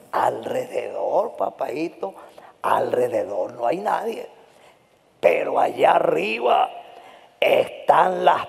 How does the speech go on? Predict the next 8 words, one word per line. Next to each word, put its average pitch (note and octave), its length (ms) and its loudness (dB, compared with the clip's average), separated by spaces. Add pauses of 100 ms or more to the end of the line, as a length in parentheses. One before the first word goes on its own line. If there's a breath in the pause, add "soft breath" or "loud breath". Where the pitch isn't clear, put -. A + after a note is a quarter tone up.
(160)
paraparas - 1040 2
grandes E3+ 840 6
de D3+ 160 4
los D3 300 0
ojos E3 680 4
de E3 180 6
papá E3 540 2
Dios - 760 4